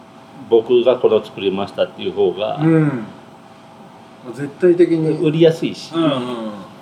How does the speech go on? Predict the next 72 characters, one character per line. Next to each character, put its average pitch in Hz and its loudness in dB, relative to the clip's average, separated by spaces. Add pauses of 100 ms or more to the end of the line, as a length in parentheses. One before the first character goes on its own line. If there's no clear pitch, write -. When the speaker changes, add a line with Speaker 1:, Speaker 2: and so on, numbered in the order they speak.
(600)
Speaker 2:
価 156 -12
値 123 -16
が 92 -18 (120)
残 131 -4
り 117 0
ま 110 -10
す - -16
よ - -18
ね。 - -18
Speaker 1:
そ - -20
う - -20
な 123 -20
ん - -20
で 135 -12
す - -10
よ。 135 2
で、 - -
さ - -
っ - -2
き 135 -6
ね、 156 -4
一 - -10
番 135 -2 (120)
最 131 -10
初 - -12
に 120 -18
言 - -20
っ - -20
た - -20
そ - -20
の、 110 -18
う 113 -16
ち - -16
は 110 -2
そ - -18
の、 101 -18 (220)
冷 110 0
麺 98 -12
と 107 -20
か 110 -18
ビ 104 -16
ビ 98 -14
ン 95 -16
バ 92 -16
と - -20
か - -16
Speaker 2:
う 143 -16
ん。 143 -14
Speaker 1:
キ 139 -8
ム - -4
チ - -14
と - -16
か、 95 -18
そ 113 -4
う - -
い - -4
う - -4
も 101 -10
の 92 -12
も 90 -16
や 92 -16
っ 92 -20
て - -18
ま 92 -12
せ 95 -18
ん 90 -18
っ - -
つ - -20 (240)
っ - -20
て。 - -20
Speaker 2:
う 123 -20
ん。 120 -12